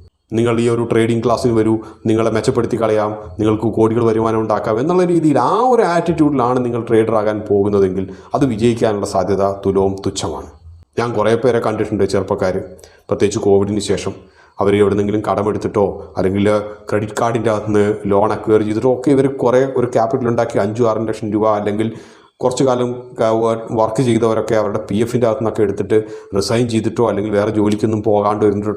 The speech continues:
ട്രേഡിംഗ് എല്ലാം കൂടി നടത്തി രണ്ടും മൂന്നും വർഷം ഒരു ബ്രേക്കൊക്കെ എടുത്തിട്ട് വീണ്ടും വീണ്ടും അച്ഛൻ്റെ അമ്മയുടെ നിന്ന് പൈസ എടുത്ത് വാങ്ങിച്ച് വീണ്ടും ഇട്ട് നഷ്ടം സഹിച്ച്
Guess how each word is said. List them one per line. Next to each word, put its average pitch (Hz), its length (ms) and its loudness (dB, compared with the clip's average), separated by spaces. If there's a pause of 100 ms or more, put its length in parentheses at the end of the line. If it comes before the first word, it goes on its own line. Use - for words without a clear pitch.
ട്രേഡിംഗ് 104 300 2
എല്ലാം 104 220 0
കൂടി 101 160 -4
നടത്തി 101 420 -4 (320)
രണ്ടും 107 360 0
മൂന്നും 113 300 2
വർഷം 104 300 0
ഒരു 104 100 2
ബ്രേക്കൊക്കെ 98 460 0
എടുത്തിട്ട് 98 280 -2
വീണ്ടും 101 320 0
വീണ്ടും 104 240 2
അച്ഛൻ്റെ 101 280 0
അമ്മയുടെ 101 180 0
നിന്ന് 98 120 -2
പൈസ 101 200 0
എടുത്ത് 101 200 -2
വാങ്ങിച്ച് 98 280 0
വീണ്ടും 98 400 0
ഇട്ട് 101 200 -4
നഷ്ടം 101 280 -2
സഹിച്ച് 101 300 0